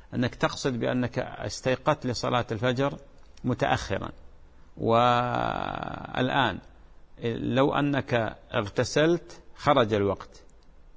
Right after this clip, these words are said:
فهل تتيمم؟ الجواب لا، فالراجح من قول أهل العلم الاشتغال بشرط ال-، بشرط الصلاة، آم، أهم، مقدم،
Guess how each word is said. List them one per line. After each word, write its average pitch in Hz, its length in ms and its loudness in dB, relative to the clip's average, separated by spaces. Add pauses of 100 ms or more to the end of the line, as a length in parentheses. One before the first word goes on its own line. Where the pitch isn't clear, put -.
(340)
فهل 143 220 4
تتيمم؟ 147 580 4
الجواب 120 420 6
لا، 95 200 -2
فالراجح 120 480 2
من 110 120 -2
قول 110 240 2
أهل 95 280 -2
العلم 98 280 -2 (800)
الاشتغال 127 680 2
بشرط 131 500 -2
ال-، 104 380 2 (800)
بشرط 127 520 -2
الصلاة، 131 520 2 (420)
آم، 55 680 -4
أهم، 123 540 0 (460)
مقدم، 113 480 -2